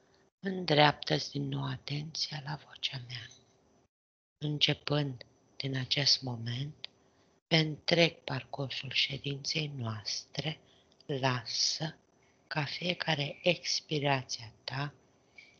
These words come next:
să te relaxeze și mai mult, în mod conștient sau inconștient. Bun, foarte bine. Într-un moment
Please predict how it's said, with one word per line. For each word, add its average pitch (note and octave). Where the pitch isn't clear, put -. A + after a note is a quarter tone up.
să -
te F#3+
relaxeze D3+
și -
mai A2
mult, -
în D3
mod D#3
conștient C3
sau -
inconștient. B2+
Bun, C3
foarte E3+
bine. B2
Într-un F#3
moment D#3+